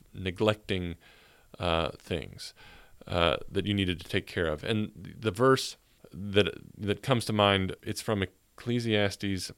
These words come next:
I believe it's chapter ten, where it is talking about, um, "Blessed is the land whose kings,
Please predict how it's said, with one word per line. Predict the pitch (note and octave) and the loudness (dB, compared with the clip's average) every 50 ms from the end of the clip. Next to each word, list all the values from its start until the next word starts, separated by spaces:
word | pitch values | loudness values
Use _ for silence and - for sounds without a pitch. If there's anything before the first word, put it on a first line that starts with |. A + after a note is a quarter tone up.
| _ _ _ _ _ _ - | _ _ _ _ _ _ -8
I | G#2 G2 | -8 -8
believe | F2+ F2+ F#2+ F#2+ G2 G2+ G#2 A#2 B2+ A#2+ | -4 -2 0 2 2 4 4 4 4 2
it's | A#2+ - - | 0 -4 -4
chapter | - - - A2 G2+ - - | -6 0 0 0 0 0 -4
ten, | - - - G#2 F#2 F2 E2+ E2+ E2+ - - - - - - - - - _ - - - - - - - - - | -10 -4 -2 0 2 2 2 0 -4 -6 -10 -20 -20 -20 -20 -20 -20 -20 _ -14 -12 -12 -10 -12 -8 -8 -6 -4
where | G#2+ G2 G2 F#2+ F#2+ G2+ - | 4 6 8 10 10 8 6
it | - A2+ G#2+ | 4 2 2
is | G#2 - | 2 0
talking | - - B2 A2+ G#2 - A2+ G#2 G2 | 0 2 4 4 4 4 2 0 2
about, | F2+ F#2+ F#2 F2+ F#2 - - - - - - - - | 6 8 8 8 6 4 -2 -12 -12 -14 -16 -12 -6
um, | - G2 F2 F2 E2+ E2 | -2 0 2 2 0 0
"Blessed | E2 G2 G2+ G#2 G#2 - C3 | 2 6 6 6 6 4 -2
is | A2 G#2 F#2 | -2 -2 -2
the | F2 F#2 | 0 -2
land | F2+ F2+ F#2 F#2 F#2 F#2 G2 G2+ G2 - - _ - - - - - - - _ _ | 0 2 2 2 2 2 0 -2 -6 -8 -12 _ -20 -20 -20 -20 -20 -20 -20 _ _
whose | - - F#2+ - | -2 0 0 0
kings, | - - - A#2 A2 G#2 G2+ G2 F#2+ F2+ - - | 0 -2 2 2 4 4 4 2 2 0 -2 -4